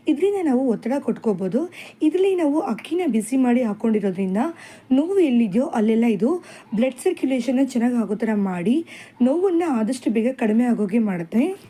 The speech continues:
ಇದಷ್ಟೇ ಇಲ್ಲದೆ ಬಿಸಿ ಅಕ್ಕಿ ಹಾಕಿರೋ ಅಂಥ ಈ ಪರ್ಸನ್ನ ನಾವು ಚಿಕ್ಕ ಮಕ್ಕಳಿಗೆ ಹೆಚ್ಚಾಗಿ ಬರ್ತಿರೋ ಅಂಥ ಕಿವಿ ಕೆರಡೆ ನೋವು ಇರ್ಬೋದು ಅಥವಾ ಗಂಟು ನೋವು ಇರ್ಬೋದು, ಇವೆಲ್ಲನೂ ಹೋಗಿಸ್ಕೊಳ್ಳೋದಕ್ಕೆ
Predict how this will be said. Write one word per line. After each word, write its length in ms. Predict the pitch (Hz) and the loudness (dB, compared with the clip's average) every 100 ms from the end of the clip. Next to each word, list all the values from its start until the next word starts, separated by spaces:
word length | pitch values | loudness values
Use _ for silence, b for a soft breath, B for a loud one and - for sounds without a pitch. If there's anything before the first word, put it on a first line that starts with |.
| _ | _
ಇದಷ್ಟೇ 440 | 311 277 269 - 403 | -2 -2 -4 0 0
ಇಲ್ಲದೆ 200 | 320 320 | 2 0
ಬಿಸಿ 340 | 240 240 339 | 2 0 0
ಅಕ್ಕಿ 260 | 320 - 302 | -4 -4 -4
ಹಾಕಿರೋ 380 | 254 233 262 240 | -4 -6 -4 -2
ಅಂಥ 180 | 202 302 - | -2 -4 -2
ಈ 120 | 285 | -2
ಪರ್ಸನ್ನ 440 | 247 214 - 285 247 | -2 -4 -2 0 0
ನಾವು 340 | 190 226 370 B B B | 0 -2 -4 B B B
ಚಿಕ್ಕ 240 | - 349 381 | -4 -4 -2
ಮಕ್ಕಳಿಗೆ 400 | 381 339 302 330 | -2 0 0 2
ಹೆಚ್ಚಾಗಿ 400 | 240 - 311 226 | 0 -2 -2 0
ಬರ್ತಿರೋ 320 | 220 - 240 | -2 -2 0
ಅಂಥ 200 | 196 190 254 | 0 -2 -6
ಕಿವಿ 300 | - 254 320 | -4 -2 -2
ಕೆರಡೆ 300 | 302 233 240 | 0 0 2
ನೋವು 200 | 220 214 | 2 2
ಇರ್ಬೋದು 400 | 185 180 190 220 B B B | -2 -2 -4 -4 B B B
ಅಥವಾ 200 | - 311 | -8 -2
ಗಂಟು 400 | 269 214 214 214 | 0 0 -2 -4
ನೋವು 160 | 311 269 | 0 0
ಇರ್ಬೋದು, 440 | 220 180 196 220 | 0 0 -2 -2
ಇವೆಲ್ಲನೂ 600 | - 294 247 247 320 381 320 | -4 0 2 0 -2 -6 -2
ಹೋಗಿಸ್ಕೊಳ್ಳೋದಕ್ಕೆ 720 | 240 226 - 233 196 180 | -2 -2 -2 -2 -2 -2